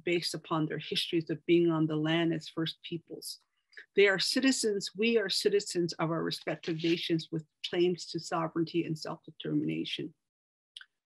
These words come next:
So th-, that said, I take these points as the framework for how I interpret my use of ar-,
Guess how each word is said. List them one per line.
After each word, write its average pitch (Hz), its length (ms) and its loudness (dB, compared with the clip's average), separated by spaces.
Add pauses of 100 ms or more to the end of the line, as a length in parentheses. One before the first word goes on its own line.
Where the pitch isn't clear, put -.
(260)
So 269 220 6
th-, 220 140 -4 (160)
that 254 280 4
said, 208 400 4
I 185 100 2
take 214 280 -2
these 214 180 -2 (140)
points 208 260 0
as 185 80 -14
the 165 120 -2
framework 180 600 0
for 165 120 -4
how 175 400 0
I 170 140 2
interpret 170 600 -4
my 160 120 2
use 160 300 2
of 160 140 -4
ar-, - 200 -6